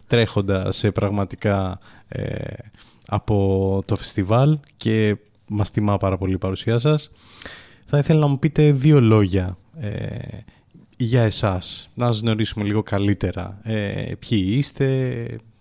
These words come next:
τι κάνετε και πού σας βρίσκουμε, έτσι, πού βρίσκουμε πληροφορίες για εσάς.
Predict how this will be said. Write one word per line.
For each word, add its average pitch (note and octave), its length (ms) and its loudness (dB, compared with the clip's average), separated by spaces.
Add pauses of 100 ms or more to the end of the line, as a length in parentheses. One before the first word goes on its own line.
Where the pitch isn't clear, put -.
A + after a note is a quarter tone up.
(260)
τι G#2+ 120 -2
κάνετε B2+ 640 -2 (840)
και - 340 -10 (840)
πού C3+ 180 2
σας A2 260 0
βρίσκουμε, G2+ 640 -2 (100)
έτσι, - 360 -10
πού A2 120 -4
βρίσκουμε G#2 280 -2
πληροφορίες G2 420 0
για F#2+ 100 2
εσάς. - 440 -6